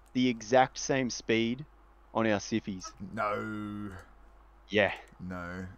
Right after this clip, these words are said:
Speaker 2: All right, so
Speaker 1: I, I think a speed race is in order.
Speaker 2: Uh,
Speaker 1: <laughs>
Speaker 2: is this literally gonna be like Superman and, and the Flash in the end of Justice League? Is this what's gonna happen? Right, so
Speaker 1: It, it might be. <laughs>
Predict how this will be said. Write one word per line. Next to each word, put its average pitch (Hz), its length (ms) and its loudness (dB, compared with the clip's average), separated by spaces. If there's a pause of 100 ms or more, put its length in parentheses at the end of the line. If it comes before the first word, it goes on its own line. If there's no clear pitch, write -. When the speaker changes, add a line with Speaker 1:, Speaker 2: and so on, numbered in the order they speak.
(140)
Speaker 2:
All - 120 -4
right, 107 160 -6
so 127 440 0
Speaker 1:
I, 117 60 6 (720)
I 127 100 -2
think 151 120 4
a 123 40 8
speed 147 400 8
race 127 320 8
is 113 140 -2
in 117 120 0
order. 113 320 2 (380)
Speaker 2:
Uh, 120 260 -2
Speaker 1:
<laughs> - 1500 -6
Speaker 2:
is 170 100 2
this 196 200 6
literally 208 240 0 (120)
gonna 185 200 6
be 156 220 4
like 147 320 8
Superman 147 800 4
and, 131 160 0
and 127 260 -6 (180)
the 131 80 -4
Flash 123 560 -2
in 113 120 -10
the 120 140 -4
end 120 120 -8
of 110 120 -10
Justice 113 400 -8
League? 98 280 -4
Is 107 60 -14
this 127 200 -12
what's 113 120 -12
gonna 120 160 -6
happen? 101 280 -10
Right, 147 260 -2
so 185 140 4
Speaker 1:
It, 175 200 6 (140)
it 226 80 6
might 202 400 12
be. - 160 6
<laughs> - 60 -8